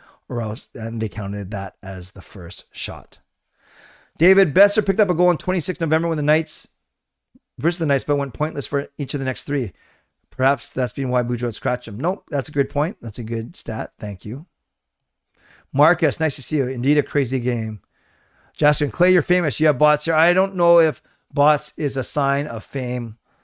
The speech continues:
um, but thank you. <laughs> Carlton, I'm not a bot. <laughs> Justin, I was wondering why there wasn't a delayed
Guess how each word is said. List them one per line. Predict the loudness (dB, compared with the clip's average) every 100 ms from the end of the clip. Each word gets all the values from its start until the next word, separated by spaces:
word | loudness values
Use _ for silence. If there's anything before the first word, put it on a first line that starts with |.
| _ _ _ _
um, | -8 -6 -6 -6 -6 -8 -12 _ _
but | -4 -2
thank | -6 -8
you. | -10 -12 _ _ _ _
<laughs> | _ _ -12
Carlton, | -2 2 2 0 -6
I'm | -6
not | -6 -8
a | -10
bot. | -8 -8 _ -20 _ -20 _
<laughs> | -4 -4 -6 -20 -12 0
Justin, | 0 2
I |
was | 0 2
wondering | 2
why | 4 6
there | 6
wasn't | 4 0
a |
delayed | 0 4 4 4